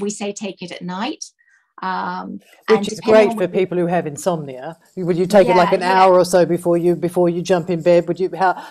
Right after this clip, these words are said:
Speaker 2: how far
Speaker 1: Yeah.
Speaker 2: before you went to bed would it, would you want to?
Speaker 1: Well,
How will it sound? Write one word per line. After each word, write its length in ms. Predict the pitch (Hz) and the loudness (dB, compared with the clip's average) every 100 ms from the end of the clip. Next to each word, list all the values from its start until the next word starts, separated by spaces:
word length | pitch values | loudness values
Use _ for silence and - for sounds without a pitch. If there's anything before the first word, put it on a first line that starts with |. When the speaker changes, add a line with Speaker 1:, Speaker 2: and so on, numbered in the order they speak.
| - | 2
Speaker 2:
how 160 | 220 | 2
far 240 | 214 196 190 | 4 4 4
Speaker 1:
Yeah. 60 | 190 | 0
Speaker 2:
before 280 | 180 202 180 | -2 2 2
you 160 | 170 156 | 2 -2
went 220 | 170 143 | -2 -4
to 80 | 151 | 0
bed 260 | 165 151 | 0 2
would 100 | 156 | -2
it, 200 | 156 156 | -2 -4
would 160 | 160 143 | -8 -6
you 320 | 156 156 151 - | -4 -4 -8 -12
want 240 | 160 156 | -8 -6
to? 80 | 151 | -4
Speaker 1:
Well, 360 | - 302 302 | -4 -4 -6